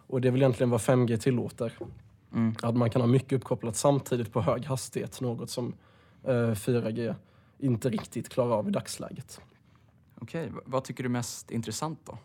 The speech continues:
Speaker 2: med fem G?
Speaker 1: Ja, men jag tycker, ja, spontant så känns fem G väldigt rätt i tiden, då vi går mot en utveckling där, ja, i stort sett allt man har i hemmet ska kunna vara uppkopplat.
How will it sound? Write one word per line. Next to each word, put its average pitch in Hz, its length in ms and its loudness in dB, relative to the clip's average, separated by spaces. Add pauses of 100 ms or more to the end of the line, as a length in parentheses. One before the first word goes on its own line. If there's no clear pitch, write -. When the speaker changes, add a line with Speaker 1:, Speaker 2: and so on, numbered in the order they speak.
Speaker 2:
med 101 380 -4
fem 101 180 -4
G? 101 140 -6 (760)
Speaker 1:
Ja, - 100 2
men 156 140 8
jag 127 140 6
tycker, 160 280 0
ja, 139 140 0
spontant 139 600 2
så 143 120 -2
känns 143 260 4
fem 131 200 6
G 120 80 2
väldigt 120 260 2
rätt 123 200 -4
i - 40 -4
tiden, 120 500 -2
då 127 160 0
vi 127 100 0
går 135 140 2
mot 120 220 -2
en 143 60 0
utveckling 113 600 -4 (640)
där, 120 460 0 (140)
ja, - 240 2 (120)
i 147 80 0
stort - 260 0
sett 131 140 -2
allt 131 280 0
man 127 100 2
har 135 140 6
i - 20 4
hemmet 123 280 2
ska 120 260 -2
kunna 131 240 2
vara 143 180 4
uppkopplat. - 680 -10